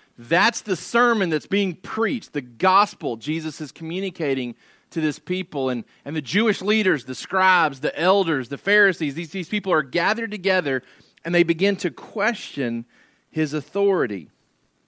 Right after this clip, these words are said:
They're seeking to deal with what they believe to be his extremism in their minds. Remember, he's come preaching an elevated standard even of understanding how to live the law out, right? He's,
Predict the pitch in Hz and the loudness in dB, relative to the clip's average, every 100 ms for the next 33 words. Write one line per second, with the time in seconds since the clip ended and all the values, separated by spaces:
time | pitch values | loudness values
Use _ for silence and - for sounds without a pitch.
0 | _ _ _ _ - 160 - 226 220 220 | _ _ _ _ -2 -2 2 0 2 2
1 | 185 151 202 226 220 185 170 180 214 208 | 0 2 2 6 6 6 2 2 2 4
2 | 208 202 180 180 196 190 175 175 - - | 4 4 0 0 4 4 4 0 -6 -6
3 | 214 247 254 196 147 147 139 139 123 123 | 0 2 4 2 2 -2 -2 -4 -4 -4
4 | 113 110 160 190 175 165 - 220 233 208 | -6 -6 -4 -2 -2 -4 0 2 4 2
5 | 175 - _ _ _ - 226 240 202 226 | -2 -12 _ _ _ -6 0 0 2 0
6 | 202 170 170 - 202 233 233 202 220 208 | 0 -2 -4 0 4 4 4 4 4 2
7 | 175 - 208 220 220 190 175 180 170 185 | -2 -4 -2 0 0 0 0 0 0 2
8 | 196 180 - 208 202 160 185 165 151 190 | 2 -2 -2 -2 -2 -2 -2 0 4 4
9 | 196 160 147 165 202 196 123 - - _ | 4 2 -2 0 0 -2 -6 -14 -16 _
10 | _ _ _ _ 135 170 170 190 151 | _ _ _ _ -2 0 0 -2 -4